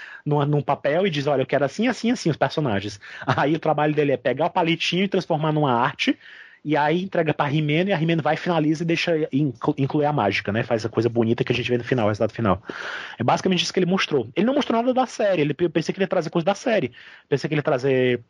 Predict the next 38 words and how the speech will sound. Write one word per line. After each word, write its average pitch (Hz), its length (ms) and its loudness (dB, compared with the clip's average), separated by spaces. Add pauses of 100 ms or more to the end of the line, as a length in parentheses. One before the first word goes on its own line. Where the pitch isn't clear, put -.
(100)
imagem 117 300 0
dos 110 100 -8
personagens, 123 960 2 (280)
que - 80 -2
a - 40 2
gente 123 220 -4
ia 127 60 0
ver 131 80 2
em 123 40 0
primeira 123 280 2
mão 123 80 0
os 120 80 0
Cavaleiros 117 420 0
de 123 80 2
Ouro 113 140 0
todinhos 139 420 -2
no 123 100 0
design 117 380 0
novo, 139 480 2
né, 123 220 2
da 110 140 0
série. 131 500 0 (440)
Pensei 165 220 0
que 220 80 0
a - 20 4
gente 185 120 -2
vê 190 180 0 (220)
personagens 139 480 0
dos 123 160 -2
vilões. 147 800 2
Não 240 280 -2
teve 392 300 -2
nada, 311 320 0
não 151 100 -4
teve 214 220 -2
nada. 208 180 2
Assim, 175 180 0
Saint 208 320 0